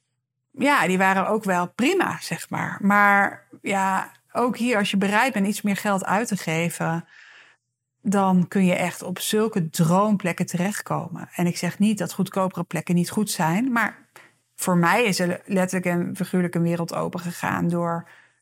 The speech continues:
ja, gewoon echt, eh, in een ander-, andere prijscategorie te gaan kijken. Dus, nou, voor Zuid-Afrika had ik echt zulke toffe plekken, eh, gevonden, allemaal geboekt en, ehm, eh, betaald. En, ehm,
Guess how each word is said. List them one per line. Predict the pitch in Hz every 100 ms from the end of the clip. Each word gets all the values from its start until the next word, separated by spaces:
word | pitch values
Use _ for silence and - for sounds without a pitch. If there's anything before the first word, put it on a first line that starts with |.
| _
ja, | - 185 156 143 -
gewoon | 180 - 185 190
echt, | 196 196 - - - - _ _ _ - - _
eh, | - 196 185 180
in | 190
een | 185
ander-, | 180 196 -
andere | 202 190 185
prijscategorie | 180 190 175 190 185 - 175
te |
gaan | - 175
kijken. | - 180 190
Dus, | 202 - - - - -
nou, | - -
voor | 220
Zuid-Afrika | 233 226 233 240 220
had | 208
ik | 196
echt | 180 -
zulke | - - 240 311 277
toffe | 226 208 208
plekken, | 196 196 202 196 190 190 185
eh, | 196 190
gevonden, | 180 - 220 214 214 202 196 196 196 -
allemaal | 175 180 180 175
geboekt | - 185 247 233 226 220 -
en, | - 180 185 185 -
ehm, | 180 175 175 170 165 170 - - - - - _ _ _
eh, | - 180 165
betaald. | 180 185 220 220 208 208 - - -
En, | - 220 214 214
ehm, | 208 202 202 196 196 190